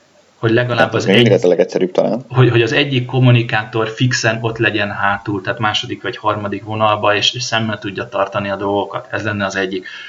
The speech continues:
Speaker 1: A másik, ami szintén marha egyszerű, le kell ülni a srácoknak, és, és videózni órákon keresztül, illetve a pályán ezeket a szituációs gyakorlatokat, hogy oké, most man coverage-ben vagyunk, egy, egy, egy, egy double twins formációból,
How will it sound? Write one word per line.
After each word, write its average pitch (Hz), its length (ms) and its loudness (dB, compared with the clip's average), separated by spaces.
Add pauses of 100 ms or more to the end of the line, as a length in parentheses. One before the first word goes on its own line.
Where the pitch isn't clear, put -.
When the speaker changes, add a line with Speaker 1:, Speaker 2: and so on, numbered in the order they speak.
(260)
Speaker 1:
A 113 100 2
másik, 143 400 2
ami 127 140 2
szintén 131 360 0
marha 135 300 4
egyszerű, 135 480 -2 (1000)
le 143 120 2
kell 110 180 -2
ülni 117 200 4
a 95 80 2
srácoknak, 131 760 0
és, - 180 0
és 123 280 2
videózni 117 800 4
órákon 113 480 2
keresztül, 131 720 -2
illetve 110 340 0
a 107 60 0
pályán 120 420 2
ezeket 107 320 -6
a - 40 -6
szituációs 113 680 -2
gyakorlatokat, 123 720 0
hogy - 120 -6
oké, 123 260 0
most 117 220 0
man 107 200 0
coverage-ben 139 600 0
vagyunk, 147 360 2 (300)
egy, 110 260 2
egy, 117 220 2
egy, 113 140 2
egy 113 140 2
double 127 300 6
twins 113 300 -2
formációból, 120 1040 2